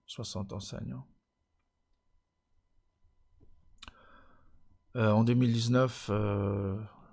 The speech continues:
lors de la remise Ehreplak Dix Rodanche Lens à Monsieur Lulling, donc c'est, euh, une distinction très importante, pour moi en tout cas,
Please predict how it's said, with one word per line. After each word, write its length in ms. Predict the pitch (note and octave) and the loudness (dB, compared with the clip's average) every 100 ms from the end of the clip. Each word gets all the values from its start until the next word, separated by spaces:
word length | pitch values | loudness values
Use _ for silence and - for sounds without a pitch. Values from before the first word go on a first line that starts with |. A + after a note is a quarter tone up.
| - - | -16 -2
lors 200 | G#2 G2+ | 0 0
de 80 | G2 | 0
la 160 | F#2+ | 0
remise 480 | G2+ G#2 A2 G#2+ - | 0 2 2 0 -4
Ehreplak 640 | - A#2 A2 G2 A#2 A2 - - - - _ | -2 0 0 -2 -2 -4 -6 -12 -12 -14 _
Dix 260 | - A#2 - | -6 -4 -4
Rodanche 460 | - A#2 G#2+ G2+ - | -4 -2 -2 -2 0
Lens 360 | G#2+ A2+ A#2 | 0 0 -2
à 80 | - | -6
Monsieur 340 | G2+ G2 - F#2+ | -6 -6 -6 -4
Lulling, 480 | G2+ A2+ A#2+ B2+ - - - - - - _ - | -2 0 -2 -4 -10 -20 -20 -20 -20 -20 _ -6
donc 240 | G2+ F#2+ | -6 -6
c'est, 840 | - - - - - - G2 - - - _ _ _ _ _ _ _ _ _ _ _ _ _ _ _ _ _ _ _ | -8 -8 -8 -8 -10 -10 -10 -10 -14 -20 _ _ _ _ _ _ _ _ _ _ _ _ _ _ _ _ _ _ _
euh, 160 | B2+ F#2+ F#2+ F2+ F#2+ F#2+ - - - | -6 -2 -2 -2 -4 -8 -12 -16 -6
une 140 | A2 | -4
distinction 760 | A2 - G2+ F#2+ - A2+ A2 | -2 -2 -2 -2 0 0 0
très 360 | G#2+ - G#2 G2 | -4 -6 -4 -2
importante, 800 | F#2+ - - A2+ B2+ D3+ - - _ _ _ _ - | -2 -4 -4 -2 0 -2 -8 -18 _ _ _ _ -10
pour 140 | A2+ | -6
moi 240 | G#2 A2 | -2 -2
en 140 | B2+ B2 | -2 -4
tout 140 | A#2 | -6
cas, 400 | A#2 A2+ C3+ C#3 | -2 0 0 -4